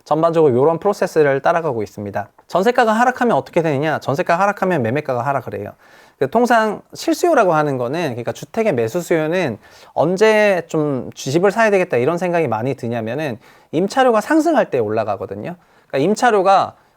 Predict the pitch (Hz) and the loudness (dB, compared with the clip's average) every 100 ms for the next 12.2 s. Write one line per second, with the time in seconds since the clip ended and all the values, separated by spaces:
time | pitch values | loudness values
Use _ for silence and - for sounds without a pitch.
0 | - 147 139 165 240 254 214 180 165 143 | -6 -4 -2 0 2 2 2 2 2 2
1 | 165 151 175 202 151 147 160 254 269 254 | 2 0 0 0 0 0 0 2 2 2
2 | 240 220 190 - 170 220 220 190 123 127 | 2 0 0 0 0 0 0 0 2 4
3 | 170 165 165 156 - - 180 180 156 143 | 4 2 0 -4 -4 -4 -2 -2 -2 -4
4 | 110 98 139 123 113 107 135 143 101 _ | -8 -8 -6 -4 -6 -6 -6 -6 -8 _
5 | - - _ 160 214 254 240 202 147 190 | -20 -20 _ -2 2 4 6 6 4 4
6 | 160 143 175 175 160 139 127 110 156 151 | 4 4 4 4 2 0 -4 -2 0 0
7 | 127 - 139 156 160 123 - 123 247 226 | -2 -4 0 2 2 0 -4 0 0 0
8 | - 160 131 117 113 110 - - 180 160 | -6 -8 -6 -4 -4 -6 -10 -8 -4 -2
9 | 120 107 175 214 - _ _ _ - 170 | -2 -2 0 -2 -4 _ _ _ -4 -4
10 | 185 240 226 226 220 208 208 208 277 - | 0 4 4 2 0 0 0 0 -2 0
11 | 269 240 226 139 123 139 107 113 120 107 | 2 4 2 2 2 0 -2 -2 0 -2
12 | 104 104 | -6 -8